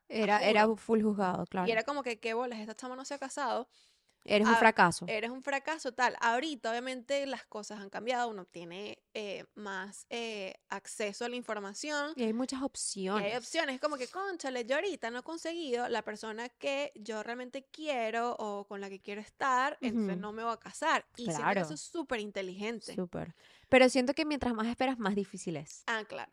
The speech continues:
Speaker 1: Sí.
Speaker 2: Ya toda la gente está casada, hijo.
Speaker 1: Y no, ya uno
Speaker 2: A
Speaker 1: se
Speaker 2: menos
Speaker 1: pone
Speaker 2: que
Speaker 1: más
Speaker 2: esperes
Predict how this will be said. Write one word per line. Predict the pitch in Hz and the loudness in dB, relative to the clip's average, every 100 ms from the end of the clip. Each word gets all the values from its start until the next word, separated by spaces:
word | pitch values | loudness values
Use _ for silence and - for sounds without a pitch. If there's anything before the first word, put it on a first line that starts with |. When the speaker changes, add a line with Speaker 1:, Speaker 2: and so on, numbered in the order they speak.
| 208 | -18
Speaker 1:
Sí. | - - 165 | -16 -8 -6
Speaker 2:
Ya | 196 | -6
toda | 202 - 220 | -8 -6 -4
la | 226 | -4
gente | 220 208 | -6 -10
está | 220 233 | -10 -8
casada, | 233 226 247 247 240 | -8 -8 -6 -4 -4
hijo. | 240 247 240 240 - | -4 -8 -12 -16 -2
Speaker 1:
Y | 277 | 2
no, | 269 339 | 4 6
ya | 277 | 6
uno | 240 240 | 6 6
Speaker 2:
A | |
Speaker 1:
se | 339 | 4
Speaker 2:
menos | 262 | 6
Speaker 1:
pone | 262 | 6
Speaker 2:
que | |
Speaker 1:
más | 285 | 4
Speaker 2:
esperes | 294 | 0